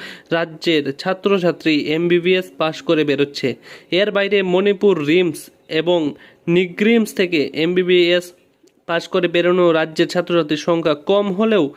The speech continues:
ত্রিশ থেকে চল্লিশ জন। অর্থাৎ, দু হাজার আঠারো থেকে দু হাজার চব্বিশ পর্যন্ত ছয় বছরে এমবিবিএস পাস আউট রাজ্যের ছাত্রছাত্রীদের সংখ্যা হিসেবে অনুযায়ী কম হলেও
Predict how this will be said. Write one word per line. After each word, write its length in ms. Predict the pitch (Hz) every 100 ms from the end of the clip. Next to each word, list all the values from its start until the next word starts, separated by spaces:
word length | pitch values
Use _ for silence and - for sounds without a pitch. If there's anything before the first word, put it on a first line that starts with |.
| - - -
ত্রিশ 240 | - 190 -
থেকে 220 | 202 196
চল্লিশ 320 | 202 170 143
জন। 260 | 135 123 - - _
অর্থাৎ, 320 | 165 170 208 190
দু 100 | 202
হাজার 240 | 190 185
আঠারো 440 | - 151 175 208
থেকে 240 | 226 220 208
দু 120 | 196
হাজার 140 | 185
চব্বিশ 380 | 180 185 180 220
পর্যন্ত 380 | - 180 190 180 175
ছয় 260 | - 202 214
বছরে 380 | 196 170 156 139
এমবিবিএস 640 | 151 165 180 185 190 190 - - - -
পাস 300 | 175 185 202
আউট 320 | 180 139 -
রাজ্যের 460 | 143 160 165 175 175
ছাত্রছাত্রীদের 720 | 196 185 190 185 156 156 175
সংখ্যা 420 | 190 180 180 214
হিসেবে 380 | 208 202 156 135
অনুযায়ী 460 | 151 156 151 156 147 - - _ _ _ _
কম 320 | 208 214 208
হলেও 520 | 170 226 226 202 135